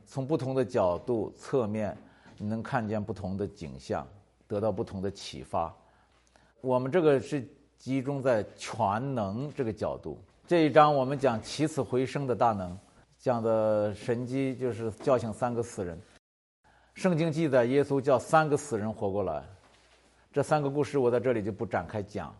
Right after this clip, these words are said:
因为前面也都提过。第一个呢，就是叫醒管会堂的女儿，雅鲁，她的女儿哈。第二个呢，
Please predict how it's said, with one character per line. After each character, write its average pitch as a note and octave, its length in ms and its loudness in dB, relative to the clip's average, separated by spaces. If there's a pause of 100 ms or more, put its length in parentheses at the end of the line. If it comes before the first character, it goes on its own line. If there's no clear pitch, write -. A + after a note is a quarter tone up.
(100)
因 A2 100 -8
为 G#2+ 120 -6
前 G2+ 220 -8
面 G#2 160 -4
也 F#2+ 60 -4
都 F#2+ 100 -4
提 E2 300 -12
过。 F2 280 -6 (680)
第 F3 200 4
一 E3+ 40 6
个 D#3 160 6
呢， B2 160 0
就 B2 120 -2
是 B2+ 120 -2
叫 D3 380 8
醒 A2+ 480 -6
管 F#2+ 280 -2
会 C3 280 0
堂 G2+ 260 -6
的 A2 80 -2
女 G2 200 -6
儿， C#2+ 280 -12 (920)
雅 G#2+ 240 2
鲁， A#2+ 240 0 (320)
她 A#2 100 -4
的 G2+ 100 -2
女 F#2 160 -6
儿 D2 140 -8
哈。 E2+ 260 -6 (720)
第 E3 100 6
二 E3 200 12
个 B2+ 160 0
呢， A2+ 280 -4